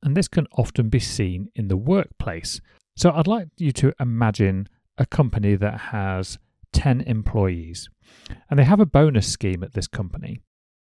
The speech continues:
At the beginning of each day, the employees are paid ten pounds each, and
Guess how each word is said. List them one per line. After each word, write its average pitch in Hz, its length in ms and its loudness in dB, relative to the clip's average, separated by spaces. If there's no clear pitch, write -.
At 151 80 2
the 139 80 6
beginning 156 340 4
of 156 80 2
each 147 320 0
day, 104 380 -4
the 113 120 4
employees 139 600 4
are 143 80 -4
paid 87 460 -6
ten 120 260 0
pounds 92 560 -6
each, - 420 -14
and 127 340 4